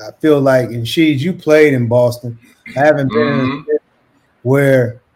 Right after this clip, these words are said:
Speaker 1: they love all the sports teams out there, and it's just a whole lot going on from that perspective. So,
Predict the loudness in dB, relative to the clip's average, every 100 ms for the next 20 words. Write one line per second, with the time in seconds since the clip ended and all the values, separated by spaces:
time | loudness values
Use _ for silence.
0 | _ -4 0 4 6 6 6 6 4 0
1 | -6 -4 -4 -6 -10 -6 -4 0 2 2
2 | 0 -4 -4 -4 -4 -6 -4 -6 -4 -2
3 | 0 0 -2 -2 -4 -4 -2 0 -2 -4
4 | -6 -4 -2 -4 -10 -10 -2 -2 -4 -14
5 | -10 -4 -4